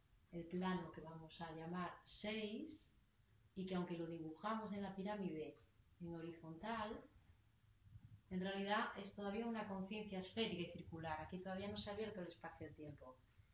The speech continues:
Seis, digamos que es, alrededor de esa conciencia que fue creada,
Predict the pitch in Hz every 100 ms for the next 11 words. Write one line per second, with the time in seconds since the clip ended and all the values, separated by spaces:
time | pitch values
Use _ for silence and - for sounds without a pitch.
0 | - - - 262 294 233 254 277 - 226
1 | 247 285 - - - - 196 208 202 220
2 | 262 269 262 240 226 269 269 240 233 233
3 | 220 226 240 262 -